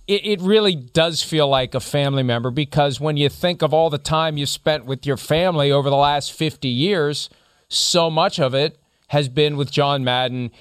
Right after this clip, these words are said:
either as the background or as the soundtrack. The big games, every big game from nineteen eighty-one until he retired after Super Bowl forty-three. If it's a big game, John Madden's there. The video game,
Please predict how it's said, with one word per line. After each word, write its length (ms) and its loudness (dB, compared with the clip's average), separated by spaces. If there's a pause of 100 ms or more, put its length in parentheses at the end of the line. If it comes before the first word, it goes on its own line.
(140)
either 360 2
as 340 0
the 80 -8
background 720 0
or 280 2
as 520 0 (360)
the 60 0
soundtrack. 720 -2 (320)
The 100 2
big 260 2
games, 340 -2
every 200 2
big 320 0
game 360 -2
from 220 -2
nineteen 460 -2
eighty-one 720 0
until 420 -2
he 60 2
retired 520 0
after 300 0
Super 260 -4
Bowl 200 0
forty-three. 760 -2 (200)
If 100 -2
it's 140 0
a 60 2
big 280 -2
game, 340 0 (240)
John 360 2
Madden's 420 -4
there. 320 0 (300)
The 80 2
video 420 2
game, 420 -4